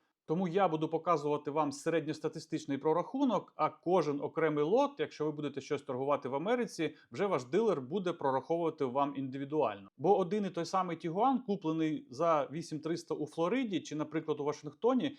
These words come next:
кінцева ціна в Україні може відрізнятись більш ніж на тисячу доларів. Якщо трішки втомив вас, е, то перепрошую, я на цьому прикладі намагаюсь, е, все показати максимально детально. Далі буду показувати вже просто цифри,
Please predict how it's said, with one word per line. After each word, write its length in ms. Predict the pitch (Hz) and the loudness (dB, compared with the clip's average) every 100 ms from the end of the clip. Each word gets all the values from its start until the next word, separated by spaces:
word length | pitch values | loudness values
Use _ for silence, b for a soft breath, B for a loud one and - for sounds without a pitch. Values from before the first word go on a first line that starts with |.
| B | B
кінцева 400 | - 139 180 180 | -6 -4 0 0
ціна 220 | 160 160 156 | 0 0 0
в 60 | |
Україні 400 | 143 151 247 175 | 0 -2 -2 -2
може 240 | 147 180 147 | -2 -2 -2
відрізнятись 580 | 131 131 151 190 131 | -4 -4 -2 -2 -6
більш 340 | 117 156 175 143 | -8 -8 -8 -10
ніж 200 | 147 123 | -10 -6
на 160 | 135 | -4
тисячу 440 | 143 135 131 127 147 | -4 -8 -10 -12 -4
доларів. 400 | 143 120 104 - _ 147 | 0 2 0 -8 _ -4
Якщо 260 | 147 190 151 _ | -2 -2 -6 _
трішки 340 | 185 190 - | -4 -4 -4
втомив 520 | 170 - 165 175 196 160 | -6 -4 -2 2 4 4
вас, 400 | 156 147 - 156 | 2 0 -2 2
е, 180 | 151 | 2
то 180 | 151 165 | 2 -2
перепрошую, 640 | 165 180 180 262 269 160 147 | 0 -2 0 0 0 0 0
я 80 | |
на 80 | 160 | -2
цьому 260 | 160 175 170 | -2 -6 -4
прикладі 360 | 226 214 156 | -4 -4 -2
намагаюсь, 600 | 147 143 165 185 160 - 156 | -2 0 0 0 -2 -4 -2
е, 140 | 156 | -2
все 240 | 147 196 | -2 -2
показати 420 | 196 - 151 175 147 | -4 -4 -2 -2 -2
максимально 560 | 147 - 156 160 151 | -4 -4 0 0 -2
детально. 500 | 170 175 277 220 135 B B | -4 2 2 2 -2 B B
Далі 160 | 226 190 | 2 2
буду 180 | 185 | 0
показувати 500 | 160 147 180 160 156 | -2 0 2 0 -2
вже 140 | 139 151 | 0 -2
просто 360 | 156 165 - | 0 -2 -2
цифри, 560 | 165 247 277 190 151 | -4 -2 -2 0 0